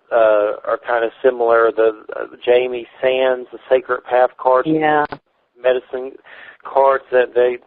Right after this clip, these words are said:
Speaker 1: tap into the, the same, you know, e-, type
Speaker 2: Mm-hmm.
Speaker 1: energies, and the, those are great, and this book is great as well. And it's, it's hard to find this kind of stuff unless you're just really looking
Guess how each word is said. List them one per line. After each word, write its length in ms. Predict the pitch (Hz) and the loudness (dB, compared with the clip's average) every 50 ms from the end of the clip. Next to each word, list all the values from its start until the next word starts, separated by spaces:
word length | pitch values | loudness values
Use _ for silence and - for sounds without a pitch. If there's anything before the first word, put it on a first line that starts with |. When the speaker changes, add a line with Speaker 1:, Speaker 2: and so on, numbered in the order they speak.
| _ - | _ -4
Speaker 1:
tap 240 | 131 127 120 - | -2 -2 -2 -2
into 240 | - 120 117 - 117 110 | -6 -10 -10 -12 -10 -2
the, 240 | 113 117 113 113 107 - | 0 0 0 0 -2 -4
the 80 | - 107 - - | -8 -10 -10 -10
same, 380 | - 120 117 117 110 110 104 104 | -8 -8 -8 -8 -10 -12 -14 -14
you 100 | 110 110 | -14 -10
know, 280 | 110 107 104 101 101 107 | -8 -6 -6 -6 -8 -8
e-, 140 | - 120 110 _ _ _ - - | -10 -14 -16 _ _ _ -8 -4
type 200 | 120 113 110 - _ | -4 -4 -4 -6 _
Speaker 2:
Mm-hmm. 100 | 107 123 | -8 -8
Speaker 1:
energies, 480 | 123 123 120 117 92 95 107 107 110 - - | -6 -6 -6 -8 -8 -8 -10 -10 -12 -10 -10
and 200 | 117 110 110 110 _ - - - - - - _ _ _ _ - | -10 -10 -10 -14 _ -20 -20 -20 -20 -20 -20 _ _ _ _ 0
the, 160 | 117 120 113 | 2 2 4
those 240 | - 127 131 135 120 | 2 2 2 2 0
are 80 | 127 123 | -4 -8
great, 380 | - - 123 120 120 117 117 | -2 0 0 0 0 -2 -4
and 100 | 117 113 | -6 -6
this 140 | 117 113 - _ _ | -6 -6 -8 _ _
book 160 | 127 127 - - | -6 -6 -4 -8
is 100 | 117 107 - - | -10 -10 -4 -2
great 240 | 113 113 110 107 | 0 0 0 -2
as 80 | 107 107 - 101 | -4 -6 -6 -4
well. 320 | 110 120 120 120 117 107 | -2 0 2 2 2 0
And 160 | 104 101 104 101 | -2 -6 -10 -12
it's, 180 | 104 113 - - | -12 -12 -12 -8
it's 160 | 139 135 - | -8 -8 -8
hard 280 | - - 135 143 165 165 | -4 0 0 0 0 0
to 60 | 170 165 - | -4 -6 -4
find 240 | - 160 190 214 160 | -4 -2 -2 -2 -6
this 100 | 110 95 - - | -8 -12 -10 -10
kind 120 | 113 104 | -8 -8
of 80 | 104 101 _ | -8 -8 _
stuff 160 | - 110 107 - | -6 -6 -6 -6
unless 220 | 110 107 110 113 110 - | -10 -8 -8 -10 -10 -10
you're 120 | - 113 | -14 -10
just 220 | 107 113 110 - - | -10 -10 -12 -8 -6
really 200 | 120 120 120 113 | -4 -4 -2 -4
looking 240 | 113 131 - - | -4 -6 -8 -10